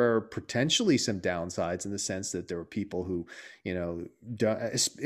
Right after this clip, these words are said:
especially the er-, earlier eras of this country when intelligence was not as,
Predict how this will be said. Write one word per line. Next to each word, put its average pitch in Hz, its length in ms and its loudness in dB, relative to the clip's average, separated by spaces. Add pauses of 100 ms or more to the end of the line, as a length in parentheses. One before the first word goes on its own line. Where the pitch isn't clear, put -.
(120)
especially 135 1040 4
the 127 260 8
er-, 131 220 6
earlier 135 460 10
eras 110 540 4
of 107 220 0
this 101 160 0
country 98 440 -2
when 98 240 -2
intelligence 101 520 0
was 98 160 -4
not 104 440 0
as, 87 460 -2